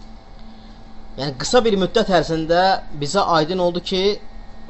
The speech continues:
bu kitab möminlərə, xüsusilə də cavanlara müsbət təsiri olub bu kitabın.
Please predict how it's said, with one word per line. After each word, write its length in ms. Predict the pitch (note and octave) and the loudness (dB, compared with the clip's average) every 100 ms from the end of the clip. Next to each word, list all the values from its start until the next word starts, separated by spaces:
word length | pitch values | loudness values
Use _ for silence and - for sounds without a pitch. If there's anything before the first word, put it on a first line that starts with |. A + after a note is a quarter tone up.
| - | -8
bu 160 | C#3+ G3 | -2 0
kitab 480 | - - F3+ A3 G#3+ - - - - - - - - - - - - - - - C3+ | 0 2 4 4 2 -6 -6 -6 -6 -4 -4 -4 -4 -2 -4 -6 -8 -8 -10 -8 0
möminlərə, 680 | E3 E3 E3 D#3 D#3 E3 F3+ - - - - - - - - - - - - | 4 4 4 4 4 6 4 2 -6 -10 -12 -14 -14 -12 -12 -12 -14 -14 -8
xüsusilə 420 | - D3+ F3+ E3+ D3+ | -4 -2 0 0 0
də 60 | C3+ | 0
cavanlara 560 | C#3+ C#3+ C#3+ C#3+ E3 F3+ - - - - - - | 0 0 -2 2 2 2 -4 -6 -8 -10 -10 -4
müsbət 480 | D#3 - G#3 G3+ | -4 0 0 0
təsiri 360 | F3 D3+ - D#3+ | -2 -2 0 0
olub 280 | C3+ G#2+ - | -2 -4 -10
bu 100 | B2 | -12
kitabın. 320 | - A#2+ G#2 | -8 -6 -6